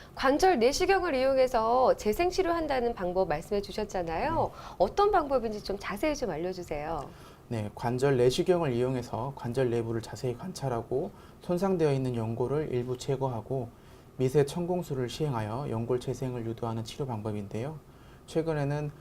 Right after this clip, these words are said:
Speaker 2: 바이오 콜라겐 시술, 줄기세포 이식술 등의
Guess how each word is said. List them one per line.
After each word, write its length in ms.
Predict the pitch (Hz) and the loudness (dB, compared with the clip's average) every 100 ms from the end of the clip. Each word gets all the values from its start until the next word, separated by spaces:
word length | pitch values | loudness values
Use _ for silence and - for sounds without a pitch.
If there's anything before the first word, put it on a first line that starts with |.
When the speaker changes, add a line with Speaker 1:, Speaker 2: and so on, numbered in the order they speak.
| - | -12
Speaker 2:
바이오 300 | - 123 131 | -2 2 2
콜라겐 420 | - 151 139 123 113 | 0 -2 0 -2 -6
시술, 460 | 113 - 117 170 | -8 -4 -4 -4
줄기세포 680 | - 127 123 139 139 - 127 | -8 -6 -2 0 -2 -2 -4
이식술 400 | 113 - - 113 | -4 -8 -8 -8
등의 340 | 113 113 147 | -6 -6 -6